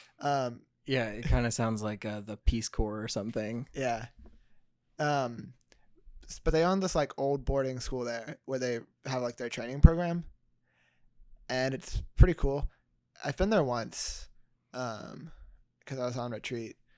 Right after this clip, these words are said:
Speaker 1: Um, it's kind of like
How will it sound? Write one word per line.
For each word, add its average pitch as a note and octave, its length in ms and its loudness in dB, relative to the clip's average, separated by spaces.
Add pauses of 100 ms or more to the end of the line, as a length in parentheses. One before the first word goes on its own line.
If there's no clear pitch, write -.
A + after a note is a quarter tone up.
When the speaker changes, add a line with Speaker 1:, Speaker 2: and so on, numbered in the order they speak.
(520)
Speaker 1:
Um, B2+ 600 -6 (1000)
it's D#3+ 300 -4 (140)
kind F3+ 260 0
of A#3 120 0
like G#3+ 300 0